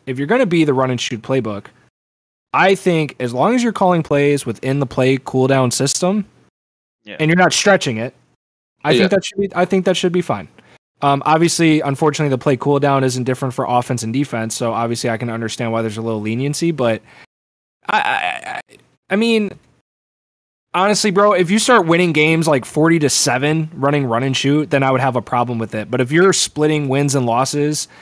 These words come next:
Speaker 1: running, like, your scheme, but it's, like, what you're comfortable with, like, dude, like, I,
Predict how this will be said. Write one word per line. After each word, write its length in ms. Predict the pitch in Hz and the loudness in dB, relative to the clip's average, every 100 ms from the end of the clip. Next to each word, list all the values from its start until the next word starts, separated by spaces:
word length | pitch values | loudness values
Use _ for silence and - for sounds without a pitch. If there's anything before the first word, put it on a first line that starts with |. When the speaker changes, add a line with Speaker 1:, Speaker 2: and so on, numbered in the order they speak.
| _ _ _ _ | _ _ _ _
Speaker 1:
running, 360 | 123 135 139 135 | -2 2 2 2
like, 240 | 131 107 | 0 0
your 280 | 107 120 127 | -2 0 2
scheme, 460 | - 117 123 143 147 | 0 -2 -2 -2 -4
but 180 | 123 | -4
it's, 140 | 113 - | -4 -4
like, 120 | 117 | -4
what 140 | 123 110 | -4 -4
you're 200 | 117 123 | -4 -4
comfortable 460 | 123 117 135 147 | -4 -6 -4 -2
with, 280 | 160 170 - | 0 -2 -2
like, 240 | 139 131 117 | -4 -4 -4
dude, 220 | 151 113 | -4 -2
like, 160 | 107 85 | -4 -6
I, 200 | 107 | -10